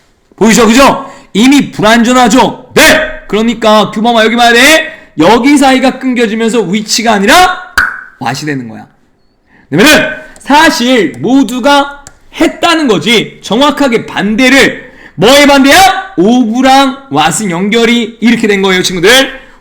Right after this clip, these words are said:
of 뒤에 what절이 있는 거예요. 그들이 정말로 하기를 원했던 것의 정반대를요. "선생님, 나 이 말이 무슨 말인지 모르겠어요." 그래? 네. 한 번에 이행시켜줄게. 해보세요. 여행을 <laughs> 시험이라고 하자.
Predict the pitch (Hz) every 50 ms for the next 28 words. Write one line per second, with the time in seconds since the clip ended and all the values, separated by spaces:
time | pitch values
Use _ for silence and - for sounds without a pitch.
0 | _ 180 202 240 269 277 233 277 294 220 - - 185 202 208 240 294 320 311 311
1 | 302 127 127 139 151 147 - 226 226 240 233 240 247 240 247 214 180 196 254 285
2 | 302 - - - - - - - - - 262 294 339 330 311 233 - - - 202
3 | 254 277 285 302 320 339 349 339 320 269 254 269 277 277 311 302 240 285 294 339
4 | 339 254 175 - 131 135 151 190 233 254 262 269 262 254 262 - 294 311 339 339
5 | 330 - - - - - - - - 185 262 302 311 - 294 311 359 359 339 -
6 | - - - - 147 143 151 185 214 233 226 254 240 180 135 127 135 147 151 143
7 | - - - - - _ - - _ _ _ - - 240 247 226 208 220 214 208
8 | 226 233 233 208 156 156 185 185 202 202 190 151 127 139 160 170 170 165 147 -
9 | 135 127 120 - - - - 156 208 269 - - - - _ _ _ _ - 135
10 | 147 143 - - - - _ _ _ _ _ - 240 254 262 247 220 196 196 180
11 | 143 135 - - 170 143 143 - 160 175 202 220 214 - - _ _ - 240 254
12 | 285 269 285 285 240 160 - - - - _ _ _ _ _ _ - 156 190 208
13 | 208 208 208 240 240 175 135 - - - _ _ - 170 156 - - - - _
14 | _ _ _ _ - - 220 226 220 214 202 165 139 123 113 - - -